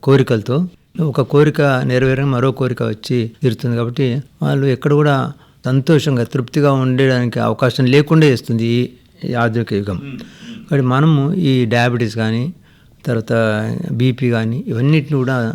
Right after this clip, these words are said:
Speaker 1: తగ్గించుకోవడానికి, డయాబెటీస్, సపోజ్ డయాబెటీస్ ఉందనుకో, వాళ్ళకు కొన్ని ఇంపార్టెంట్ ఆసనాస్ ఉన్నాయి.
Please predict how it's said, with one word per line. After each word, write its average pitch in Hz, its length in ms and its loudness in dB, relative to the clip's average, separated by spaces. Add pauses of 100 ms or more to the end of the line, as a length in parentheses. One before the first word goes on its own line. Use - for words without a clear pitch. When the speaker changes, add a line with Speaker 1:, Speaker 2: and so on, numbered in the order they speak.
Speaker 1:
తగ్గించుకోవడానికి, 120 960 -4
డయాబెటీస్, 135 520 -2
సపోజ్ 120 340 -4
డయాబెటీస్ 117 400 -2
ఉందనుకో, 107 280 -2 (560)
వాళ్ళకు 131 500 -2 (240)
కొన్ని 139 220 0
ఇంపార్టెంట్ 135 560 -2
ఆసనాస్ 107 420 -6
ఉన్నాయి. 104 180 -4